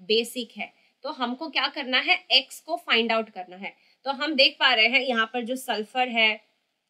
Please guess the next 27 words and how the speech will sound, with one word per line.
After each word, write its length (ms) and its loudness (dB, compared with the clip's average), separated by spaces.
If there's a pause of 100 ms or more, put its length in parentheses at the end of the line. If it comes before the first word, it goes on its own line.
(200)
कार्बन 360 2
है 220 2
और 180 0
nitrogen 600 0
है, 180 -6 (280)
ये 100 2
तीनों 340 -2
ही 120 0
क्या 180 4
है, 220 6 (140)
ये 80 -2
तीनों 360 -4
ही 120 2 (300)
नॉन 240 4
मेटल्स 380 2
है। 200 -2 (160)
और 100 0
हम 220 -2
जानते 320 2
हैं 80 4
नॉन 360 -2
मेटल्स 320 -6
जो 120 -4
oxides 500 2
बनाते 360 -6
हैं 80 -2
वो 160 -6